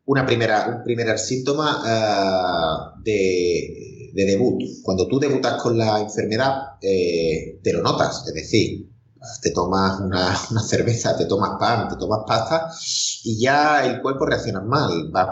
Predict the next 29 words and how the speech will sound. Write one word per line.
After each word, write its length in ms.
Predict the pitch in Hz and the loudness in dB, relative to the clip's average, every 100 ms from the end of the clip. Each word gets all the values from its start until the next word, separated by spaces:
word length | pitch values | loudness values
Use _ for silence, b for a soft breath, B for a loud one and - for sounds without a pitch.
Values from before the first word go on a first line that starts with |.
| - | -4
más 160 | 104 | -2
al 140 | 90 87 | 0 2
baño, 520 | 135 139 - - 92 | 4 2 0 -2 -2
tienes 260 | 98 95 - | -2 -4 -6
retortijones, 1120 | 90 95 - 87 131 139 127 127 139 - - | -4 -4 -2 0 2 2 2 0 -2 -6 -14
eh, 280 | - 90 85 | -4 0 0
tienes 480 | 87 95 92 92 90 | 0 0 0 -2 -2
una 200 | 104 104 | -2 0
indisposición 960 | 95 95 - 90 - - 135 151 151 - | 2 2 2 2 2 2 2 2 0 -2
y 80 | 98 | 0
ya 100 | 127 | 0
empiezas 400 | - 156 - 123 | 0 -2 0 0
a, 360 | 117 104 - 98 | -2 -2 -2 0
a 40 | |
sospechar, 680 | - - - - 117 85 87 | 0 -2 -2 -2 0 0 0
¿no? 200 | 98 B B B B - | -2 B B B B 0
Cuando 340 | 101 - 80 | 0 0 2
ya 280 | 101 127 - - - | 2 2 0 -8 -12
es 160 | - | -10
muy 140 | 92 104 | -2 -2
frecuente 560 | - 98 113 131 139 - | 0 0 4 2 2 2
siempre, 480 | - 123 127 - | 2 2 2 2
eh, 640 | - - - 80 - - - | 2 0 -2 -2 -2 -6 -4
con 180 | - 82 | 0 2
los 140 | 80 | 0
mismos 260 | 90 101 101 | 0 0 0
patrones 400 | 104 92 92 92 | 0 0 0 0
de 60 | 95 | 0
alimentación, 920 | 95 98 98 - - 151 151 151 | 0 0 0 -2 0 0 0 -2